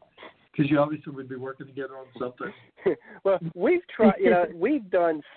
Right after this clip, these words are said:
Speaker 2: so many different things
Speaker 1: Yeah, I
Speaker 2: through
Speaker 1: bet
Speaker 3: We
Speaker 1: you have.
Speaker 3: have. We've done a
Speaker 2: I
Speaker 3: ton
Speaker 2: mean,
Speaker 3: of different things in the past seventeen years.
Speaker 2: uh, w-, w-, we've, uh, we've done probably thirty different M L M businesses. Uh,
Speaker 3: We
Speaker 2: some
Speaker 3: have.
Speaker 2: made a little money,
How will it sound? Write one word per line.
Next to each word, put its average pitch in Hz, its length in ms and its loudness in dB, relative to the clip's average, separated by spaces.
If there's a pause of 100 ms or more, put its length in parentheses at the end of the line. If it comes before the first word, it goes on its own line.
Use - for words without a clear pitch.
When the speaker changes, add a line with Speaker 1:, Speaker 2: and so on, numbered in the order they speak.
Speaker 2:
so 180 160 4
many 185 280 -4
different 170 440 -8
things 165 320 -2
Speaker 1:
Yeah, 160 60 -2
I 151 160 0
Speaker 2:
through 160 100 2
Speaker 1:
bet - 20 2
Speaker 3:
We 247 140 4
Speaker 1:
you 262 80 4
have. 160 160 2
Speaker 3:
have. 185 400 2
We've 202 240 0 (160)
done 190 240 2
a 170 60 4
Speaker 2:
I - 260 -6
Speaker 3:
ton 233 280 6
Speaker 2:
mean, 180 100 2
Speaker 3:
of 170 40 0
different 175 340 -2
things 170 260 -6
in 170 120 -4
the 165 80 -10
past 165 340 -4
seventeen 165 540 -4
years. 156 320 0
Speaker 2:
uh, - 260 -4
w-, 196 200 -2
w-, 196 160 -10 (300)
we've, 190 360 0
uh, 185 160 2
we've 185 300 -2
done 185 340 2
probably 185 400 -2 (140)
thirty 185 400 2
different 180 360 -4
M 139 140 -2
L 131 180 0
M 185 220 0
businesses. 190 760 -2 (240)
Uh, 143 120 2 (240)
Speaker 3:
We - 60 6
Speaker 2:
some 208 160 6
Speaker 3:
have. 190 460 4
Speaker 2:
made 180 100 2
a - 20 0
little 170 160 -2
money, 180 320 2